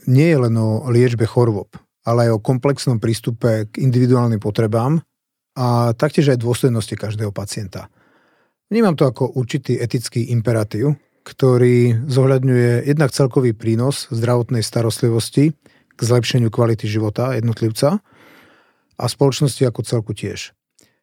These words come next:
Na druhej strane ale máme ekonomiku, ktorá nám určuje možnosti a rozsah starostlivosti. Ako to čo najcitlivejšie a najefektívnejšie zladiť? O týchto témach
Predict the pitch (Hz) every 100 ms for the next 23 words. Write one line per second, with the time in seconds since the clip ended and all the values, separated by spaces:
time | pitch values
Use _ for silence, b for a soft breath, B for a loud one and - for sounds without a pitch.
0 | _ 135 127 196 - 160 160 147 127 123
1 | 117 123 123 120 104 - 113 - 120 104
2 | 101 - - _ _ - 175 208 156 131
3 | 131 - 127 117 110 110 123 117 - 180
4 | - _ _ - 123 143 - - - 113
5 | - 117 92 - - - _ _ _ _
6 | b b b b 143 143 175 160 143 127
7 | 120 139 147 135 123 131 120 117 120 135
8 | 120 113 117 104 95 190 - _ _ b
9 | b b b b b b b 120 202 220
10 | 170 127 113 110 151 -